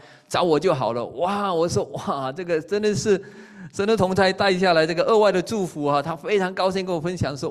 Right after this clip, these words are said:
：“哇，市长今天来了，而且答应说会帮助他们，如果需要买地的话，会帮助他们，他们一切的手续都很顺利。”哈利路亚，感谢赞美主。我们看到神的同在，真的是可以带下许许多多，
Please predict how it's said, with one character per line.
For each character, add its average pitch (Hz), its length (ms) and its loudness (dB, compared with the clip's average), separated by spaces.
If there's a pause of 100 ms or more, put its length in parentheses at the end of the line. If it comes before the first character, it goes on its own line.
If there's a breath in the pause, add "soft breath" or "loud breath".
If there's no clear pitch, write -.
：“哇， 151 180 -2
市 208 280 -4
长 151 160 -2
今 185 120 -4
天 185 140 0
来 143 240 -4
了， 156 140 0
而 139 100 -4
且 117 140 -6
答 143 260 -8
应 165 160 -6
说 151 100 -2
会 156 120 0
帮 160 240 -4
助 160 100 -8
他 143 160 -8
们， 127 160 -6
如 135 80 -8
果 127 100 -6
需 143 120 -8
要 139 60 -4
买 113 180 -8
地 131 120 -12
的 123 100 -10
话， 123 140 -2 (300 loud breath)
会 131 80 -4
帮 143 220 0
助 147 120 -6
他 127 120 -2
们， 127 100 -6
他 127 60 -6
们 120 80 -8
一 - 20 -12
切 131 100 -8
的 120 80 -6
手 107 240 -8
续 123 240 -10 (240 loud breath)
都 120 400 0 (160)
很 90 300 -12
顺 98 340 -8
利。” 98 220 -10
哈 92 100 -16
利 95 120 -12
路 139 160 -2
亚， 165 220 2
感 110 220 -10
谢 127 120 -8
赞 131 160 -2
美 123 160 -4
主。 107 280 -8 (140)
我 - 80 -18
们 95 100 -12
看 117 160 -8
到 107 140 -4
神 107 160 -10
的 107 80 -10
同 104 220 -12
在， 110 280 -6 (600 soft breath)
真 135 180 0
的 135 100 0
是 123 420 -2
可 - 140 -10
以 92 60 -6
带 113 300 -4
下 101 500 -10
许 - 260 -10
许 101 160 -10
多 113 200 -6
多， 113 360 -6